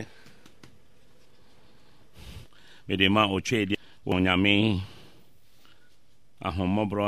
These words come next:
hene, wɔdɛɛfoɔ hene, okokoroko Nyame,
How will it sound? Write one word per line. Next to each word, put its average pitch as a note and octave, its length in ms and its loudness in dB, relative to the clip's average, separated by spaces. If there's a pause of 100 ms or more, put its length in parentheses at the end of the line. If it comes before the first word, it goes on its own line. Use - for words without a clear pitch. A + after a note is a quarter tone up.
hene, G2+ 240 2 (160)
wɔdɛɛfoɔ G2 680 -2
hene, G2 300 0 (3000)
okokoroko G2+ 680 -4
Nyame, A2 400 6